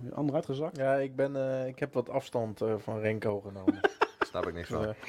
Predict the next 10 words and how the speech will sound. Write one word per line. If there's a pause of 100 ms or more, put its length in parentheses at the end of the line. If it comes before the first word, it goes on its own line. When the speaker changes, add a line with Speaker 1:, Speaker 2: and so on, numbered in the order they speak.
(280)
Speaker 2:
<laughs> (1300)
Leek
me
even
beter.
Speaker 1:
Wat
vind
jij?
Wat,
eh,